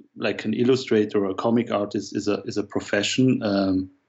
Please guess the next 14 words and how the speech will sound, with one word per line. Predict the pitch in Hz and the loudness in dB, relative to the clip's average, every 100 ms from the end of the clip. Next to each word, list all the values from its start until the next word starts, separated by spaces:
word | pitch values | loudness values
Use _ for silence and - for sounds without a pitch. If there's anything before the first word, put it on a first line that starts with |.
| _ _ _ _ _ | _ _ _ _ _
some | - 117 113 | -2 0 2
part | - 127 139 | 2 4 6
in | 135 127 | 6 6
me | 135 143 | 6 4
<laughs> | |
always | 143 180 170 151 127 127 - | 4 2 4 2 0 -10 -6
knew | 127 139 143 | 0 4 4
that | 123 117 | 4 2
I | 113 | 0
want | 110 110 | -2 -6
to | - 104 | -8 -6
do | 110 | -4
that. | 98 98 - _ - | -4 -10 -16 _ -8
Um, | 95 92 87 85 | -6 -4 -4 -6